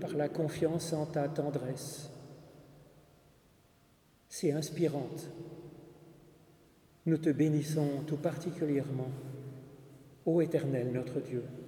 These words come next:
Pour le peuple des croyants, né de ton souffle, de ton esprit,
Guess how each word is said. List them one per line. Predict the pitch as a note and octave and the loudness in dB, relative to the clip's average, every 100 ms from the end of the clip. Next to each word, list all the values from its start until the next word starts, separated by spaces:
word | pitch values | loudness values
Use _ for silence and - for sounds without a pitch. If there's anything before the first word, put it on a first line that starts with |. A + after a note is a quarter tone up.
| - - - - - - - - - - - - - _ - _ - - - - - - - _ _ _ _ _ _ | -14 -16 -16 -18 -20 -20 -20 -20 -20 -20 -20 -20 -20 _ -20 _ -20 -20 -20 -20 -20 -20 -20 _ _ _ _ _ _
Pour | D#3 D#3+ | 4 6
le | D#3+ | 8
peuple | D#3+ G#3+ F#3 F3 | 8 6 8 8
des | F3 | 8
croyants, | F3+ F3+ E3 D#3 F#3 A#3+ B3 - - - - - - - | 6 4 4 6 4 2 -2 -4 -8 -8 -8 -10 -12 0
né | D#3 F3 G#3 G3 F3+ - - - - | 6 8 10 8 6 2 -4 -4 6
de | D3 | 8
ton | F#3+ E3+ E3+ | 8 8 2
souffle, | - G3+ F3 E3+ D#3 C#3+ - - - - - - - - - - - - - | 2 2 2 4 6 4 0 -8 -8 -10 -12 -14 -14 -16 -18 -20 -20 -20 2
de | D3+ | 4
ton | D3+ D#3 | 6 6
esprit, | D#3 - - C3+ | 6 2 -2 -4